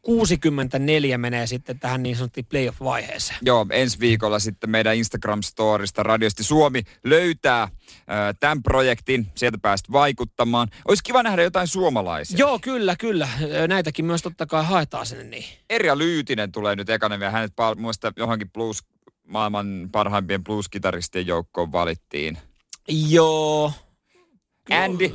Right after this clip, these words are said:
Speaker 1: Andy,
Speaker 2: <laughs> Löytyykö,
Speaker 1: totta kai.
Speaker 2: olisiko Andy?
Speaker 1: Archie.
Speaker 2: Ah, ai Archie.
Speaker 1: No Archie, joo. Kä-, niin, siis, ö, ketä sulla tulee mieleen, niin käy,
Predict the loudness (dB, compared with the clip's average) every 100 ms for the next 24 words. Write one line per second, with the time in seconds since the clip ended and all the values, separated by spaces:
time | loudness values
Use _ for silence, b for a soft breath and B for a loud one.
0 | -2 -2 0 0 0 2 2 2 0 -2
1 | -4 -6 -4 0 0 0 -6 -12 -4 0
2 | 2 2 -2 -4 -8 -8 _ _ _ _
3 | _ 2 2 0 -6 -4 0 0 0 -4
4 | -12 -14 -8 0 2 2 -2 -8 -10 _
5 | -4 0 0 -2 B B 0 2 2 2
6 | 4 4 2 -2 -4 -6 -10 -8 -2 2
7 | 2 2 0 2 2 4 2 2 0 -2
8 | 0 2 2